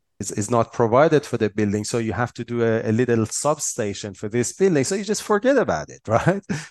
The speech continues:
It's just impossible. So I guess it's a, it's a duty of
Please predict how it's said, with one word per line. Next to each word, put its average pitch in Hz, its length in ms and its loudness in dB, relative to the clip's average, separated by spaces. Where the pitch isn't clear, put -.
It's 139 180 0
just 185 220 4
impossible. 120 760 0
So 127 320 2
I 143 120 2
guess 185 200 0
it's 180 280 -2
a, 160 280 0
it's - 160 -8
a 147 100 -6
duty 185 480 -4
of 135 420 4